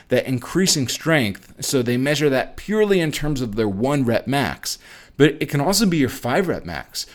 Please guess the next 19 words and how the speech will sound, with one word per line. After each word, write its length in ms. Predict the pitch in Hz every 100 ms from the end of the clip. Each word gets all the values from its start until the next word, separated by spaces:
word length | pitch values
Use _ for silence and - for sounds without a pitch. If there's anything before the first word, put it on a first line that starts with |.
| -
or 80 | 131
your 120 | 107
three 340 | - 123 165
rep 240 | 190 127 80
max. 380 | 90 - - -
So 180 | - 151
for 160 | 151
example, 520 | 131 156 180 - - - - - -
my 240 | 110 147
current 420 | 160 - 117 127 117
goal 440 | 110 131 156 - - - - - _ - 147
is 140 | 120
to 80 | 143
be 80 | 117
able 160 | 107
to 80 | 104
squat 420 | - 123 107 -
two 140 | - 123
seventy-five, 800 | 123 113 104 107 95 92 87